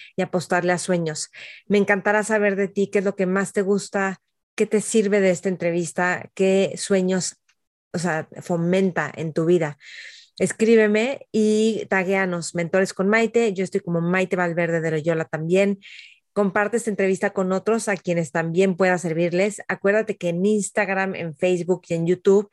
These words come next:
estamos subiendo videos cortos, extractos de las entrevistas. Y por último, te recuerdo que cada siete semanas empezamos Mentores Lab.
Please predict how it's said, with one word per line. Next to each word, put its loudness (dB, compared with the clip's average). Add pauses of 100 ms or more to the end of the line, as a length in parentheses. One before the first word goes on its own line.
(260)
estamos 0
subiendo 2
videos 0
cortos, -2
extractos -4
de 0
las -4
entrevistas. -4 (480)
Y 0
por 4
último, -2
te 0
recuerdo 0
que 0
cada -2
siete -4
semanas -2
empezamos -6
Mentores -2
Lab. -2